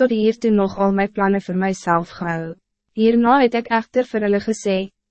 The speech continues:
"Julle sien self in watter hagtelike posisie ons is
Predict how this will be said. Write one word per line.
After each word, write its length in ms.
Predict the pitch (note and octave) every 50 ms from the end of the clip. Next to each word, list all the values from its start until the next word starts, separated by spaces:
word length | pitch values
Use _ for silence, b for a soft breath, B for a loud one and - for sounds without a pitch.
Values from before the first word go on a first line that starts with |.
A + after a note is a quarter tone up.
| _ _ _ -
"Julle 200 | G#3 G#3+ A#3 A#3+
sien 280 | - - - B3+ B3+ C4
self 480 | - - - A#3 A3+ G#3 F#3 F3+ -
in 100 | G3+ G3+ F#3+
watter 360 | F#3+ G3 G#3+ A3+ C4+ B3+ A3+
hagtelike 440 | G#3 G3 - - A3+ A3 - G#3+ G#3
posisie 520 | G#3 G3+ F#3 F#3 F#3+ G3 - - G3+ G3 F#3+
ons 200 | F#3+ F#3+ - -
is 180 | F#3+ F#3+ -